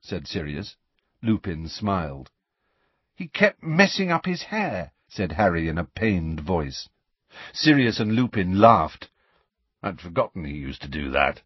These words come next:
said Sirius affectionately. "Was he playing with the snitch?" said Lupin eagerly. "Yeah," said Harry, watching uncomprehendingly as Sirius and Lupin beamed reminiscently.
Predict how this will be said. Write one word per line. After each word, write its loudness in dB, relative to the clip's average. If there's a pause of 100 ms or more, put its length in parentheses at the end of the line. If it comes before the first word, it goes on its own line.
(240)
said -8
Sirius -6
affectionately. -10 (1200)
"Was 0
he 0
playing 2
with -2
the -2
snitch?" -2 (160)
said -4
Lupin -2
eagerly. -2 (640)
"Yeah," 2 (280)
said -4
Harry, 2 (220)
watching 0
uncomprehendingly 0
as -4
Sirius 0
and -4
Lupin -2 (300)
beamed 2
reminiscently. 0